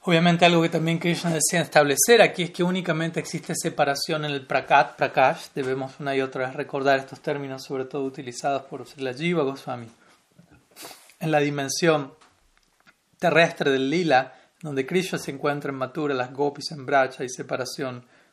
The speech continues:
corporal, si se quiere. Pero en otra plataforma, Aprakat Prakasha, cual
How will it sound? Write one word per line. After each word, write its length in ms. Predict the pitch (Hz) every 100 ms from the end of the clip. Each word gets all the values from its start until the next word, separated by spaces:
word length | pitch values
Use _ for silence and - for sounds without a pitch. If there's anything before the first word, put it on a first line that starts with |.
| _ _ -
corporal, 640 | 151 135 170 156 151 143
si 120 | -
se 160 | 139 135
quiere. 420 | - 127 156 - _ - - _ _ _ _ _ _ _
Pero 300 | - 180 180 180
en 140 | 175
otra 260 | 185 196 185
plataforma, 560 | 185 170 156 185 175
Aprakat 680 | 160 160 165 156 175 202 -
Prakasha, 560 | - 143 139 131 - 135
cual 320 | 156 143